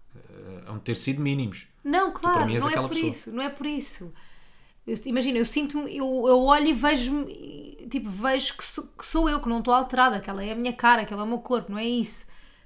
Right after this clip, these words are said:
Speaker 2: Mas sinto que há uma expectativa, não te sei explicar, mas se calhar sou eu que sou maluca, sou.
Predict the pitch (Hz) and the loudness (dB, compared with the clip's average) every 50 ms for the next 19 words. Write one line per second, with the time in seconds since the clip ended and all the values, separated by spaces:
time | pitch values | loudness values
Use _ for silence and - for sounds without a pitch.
0 | - - 208 208 226 240 233 226 208 185 - - - - - - - - - - | -12 -6 -2 0 2 2 2 2 0 -4 -6 0 4 4 6 6 4 2 0 -4
1 | - - - - - - - - - 269 277 285 247 - - - 277 277 254 233 | -6 -6 -8 -10 -12 -14 -12 -4 0 0 0 0 0 -4 -6 -4 0 0 0 0
2 | 208 202 220 - - - _ - - - - - - - _ _ - - - 247 | -2 -4 -8 -14 -20 -20 _ -20 -20 -20 -20 -20 -20 -20 _ _ -4 0 2 2
3 | 269 262 262 254 - - - 262 262 - - 254 240 - 262 262 240 196 185 202 | 2 2 -2 -4 -4 -2 -2 -2 -2 0 -2 -2 0 0 -2 -2 -2 -2 -6 -8
4 | 208 202 - - - 247 262 254 240 - 294 269 - - 277 277 - - - 277 | -8 -8 -10 -12 -10 -8 -8 -8 -6 -6 -8 -8 -8 -6 -6 -6 -6 -4 -2 0
5 | 269 254 233 226 240 240 - - 302 320 - - 302 302 311 - - - 302 294 | 0 0 0 -2 -4 -4 -4 -4 -2 -2 -2 -2 -2 -4 -4 -4 -4 -2 -2 0
6 | 311 277 285 240 247 240 - - 214 180 160 - | 0 0 -2 -4 -6 -6 -6 -6 -6 -6 -8 -12